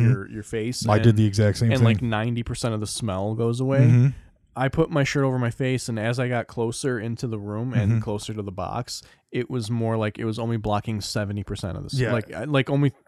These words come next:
Speaker 1: thirty percent of the smell was being blocked.
Speaker 2: Yeah, yeah, and I could,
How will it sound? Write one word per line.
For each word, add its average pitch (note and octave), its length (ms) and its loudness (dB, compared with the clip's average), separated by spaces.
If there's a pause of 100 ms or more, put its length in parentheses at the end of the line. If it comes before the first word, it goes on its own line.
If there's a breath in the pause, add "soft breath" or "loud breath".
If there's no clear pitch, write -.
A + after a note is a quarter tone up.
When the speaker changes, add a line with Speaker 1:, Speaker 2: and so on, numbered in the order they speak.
(160)
Speaker 1:
thirty D3 180 6
percent B2+ 240 -2
of A2+ 80 -2
the G#2 60 -8
smell A2 480 -4
was G#2+ 180 -4
being G2+ 220 -6
blocked. - 240 -6
Speaker 2:
Yeah, A2+ 240 2 (180)
yeah, B2 240 2
and A2+ 100 0
I A2 60 2
could, A#2+ 160 2